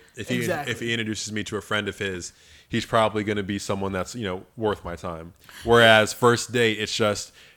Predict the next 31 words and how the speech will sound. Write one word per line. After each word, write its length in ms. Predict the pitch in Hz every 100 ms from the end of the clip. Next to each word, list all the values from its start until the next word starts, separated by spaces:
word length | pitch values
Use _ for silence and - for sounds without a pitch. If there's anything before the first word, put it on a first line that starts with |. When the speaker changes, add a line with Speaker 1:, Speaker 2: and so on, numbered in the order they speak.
| -
Speaker 1:
is 120 | 101
this 80 | 95
person 300 | 107 98 101
attractive? 600 | - 107 98 104 98 98
Is 140 | 101
that, 260 | 101 92 -
is 140 | - 101
this 140 | 101
prompt 520 | - - 101 95 - -
cool 260 | 107 101
or 80 | 95
whatever? 240 | 95 92
Is 200 | 104 101
she 120 | - 95 _
kind 180 | - 95
of 80 | 95 -
Speaker 2:
Yeah, 680 | 170 202 202 180 160 147 143
like 80 |
Speaker 1:
and 160 | 117 107
then, 140 | 110
like, 260 | 104 92 -
is 200 | - 101
the, 80 | 110
the 140 | 110 104
first 340 | - 110 98
date 140 | 104
can 120 | - 95
be 120 | 92
a 40 |
complete 460 | - 92 - 101 95
crapshoot. 520 | - 82 - 80 82